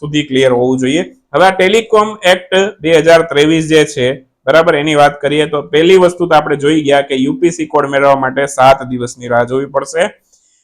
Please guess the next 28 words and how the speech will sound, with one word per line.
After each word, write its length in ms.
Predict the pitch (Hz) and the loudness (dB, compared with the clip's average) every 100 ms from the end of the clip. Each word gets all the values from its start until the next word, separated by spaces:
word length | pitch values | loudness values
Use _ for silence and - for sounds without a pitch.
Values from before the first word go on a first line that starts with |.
| _ | _
બીજું, 500 | 165 190 233 247 - _ _ | 0 2 2 0 -4 _ _
કોમર્શિયલ 580 | 170 185 220 226 226 214 | 2 4 4 2 2 0
મેસેજ 240 | 196 202 | 0 -2
કરવા 260 | 190 196 190 | 0 2 2
છે, 100 | 190 | 2
માર્કેટિંગ 720 | 170 147 165 190 220 214 202 | 0 2 2 2 -2 -2 -2
કરવું 220 | 196 190 | 0 0
છે 120 | 185 180 | -2 0
કોઈને 380 | 175 170 170 | -2 -2 -6
કે 120 | 160 147 | -8 -6
ભાઈ 140 | 156 | -6
મારો 280 | 151 156 170 | 0 2 2
કોર્સ 220 | 160 156 156 | 2 -4 -2
લઈ 100 | 147 | -4
લ્યો, 200 | 151 151 | -2 -2
મારો 300 | 139 143 143 | 0 0 2
આ 260 | 139 156 | 4 6
પ્રોડક્ટ 460 | 156 - 151 156 151 | 4 0 0 0 0
લઈ 140 | 143 | 0
લ્યો, 300 | 143 143 147 - _ | 2 2 0 -4 _
બરાબર? 320 | 143 175 202 220 _ _ _ - | 4 4 4 -2 _ _ _ 2
તો 320 | 208 143 - | 2 2 0
એ 140 | 196 214 | 0 2
માટે 640 | 190 175 170 175 185 202 _ - | 2 2 4 4 2 -2 _ 0
હવે 240 | 175 190 | 4 4
છે, 320 | 180 151 147 175 - _ | 2 4 4 4 -2 _
બરાબર? 480 | - 156 180 190 180 - | 0 2 2 0 -2 0
ઓપ-, 300 | 160 - | 0 -2